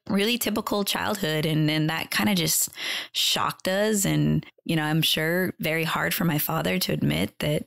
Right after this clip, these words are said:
he was in love with somebody else and ripped up our family. And I think that my mom just didn't know how to handle such heavy news and such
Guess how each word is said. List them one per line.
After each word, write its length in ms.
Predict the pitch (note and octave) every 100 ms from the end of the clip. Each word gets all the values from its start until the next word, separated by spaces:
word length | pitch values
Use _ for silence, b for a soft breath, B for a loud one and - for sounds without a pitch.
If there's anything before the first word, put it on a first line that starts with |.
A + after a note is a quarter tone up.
| -
he 140 | D#3
was 100 | C#3+
in 120 | D3+ D3+
love 160 | D3+
with 100 | E3
somebody 280 | D#3+ D3+ D3+
else 480 | D3+ G3 A#3 - -
and 320 | D#3 D3 D#3 -
ripped 260 | D#3+ -
up 140 | D#3+ D#3
our 100 | D3+
family. 680 | - F3+ G3+ A3 G#3+ G#3+ F#3
And 300 | D3+ D3 D3+ _
I 100 | D#3+
think 240 | D#3 F#3+ G#3
that 100 | A#3+
my 140 | A3+
mom 320 | E3+ D#3+ G3+
just 240 | G3 F3 -
didn't 340 | E3 F3 -
know 220 | E3 D#3+
how 160 | E3 D#3+
to 100 | D3+
handle 760 | D3 - D3+ E3+ G3+ G#3 G#3+ - _ _ -
such 300 | - D#3+ -
heavy 260 | F3 D#3+ D#3
news 480 | D3+ E3+ A3 G3
and 260 | - D3+ D3
such 320 | - - -